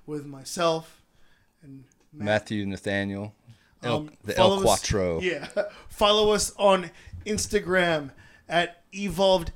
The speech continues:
Speaker 1: Idiots. Our Twitter is at Evolved underscore idiots,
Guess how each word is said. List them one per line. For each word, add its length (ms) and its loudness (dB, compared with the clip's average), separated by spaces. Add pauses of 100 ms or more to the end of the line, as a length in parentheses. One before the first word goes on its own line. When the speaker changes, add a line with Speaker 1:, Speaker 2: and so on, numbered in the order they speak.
Speaker 1:
Idiots. 600 0 (300)
Our 160 2
Twitter 560 8
is 460 4 (280)
at 340 2
Evolved 600 4
underscore 640 2
idiots, 560 2